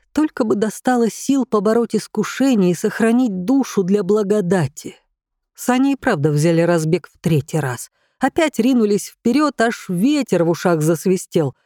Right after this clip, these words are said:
Старуха зажмурила глаза, чтобы не сомлеть.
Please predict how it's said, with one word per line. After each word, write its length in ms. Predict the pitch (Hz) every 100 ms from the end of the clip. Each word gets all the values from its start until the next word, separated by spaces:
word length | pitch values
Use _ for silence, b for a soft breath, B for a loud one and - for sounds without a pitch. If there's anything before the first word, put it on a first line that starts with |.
| _ _
Старуха 680 | - - 277 277 262 240 233
зажмурила 880 | 233 233 240 254 311 277 240 240
глаза, 580 | 226 262 262 240 226 202
чтобы 300 | 151 - 202
не 120 | 214
сомлеть. 680 | 202 226 214 196 160 - -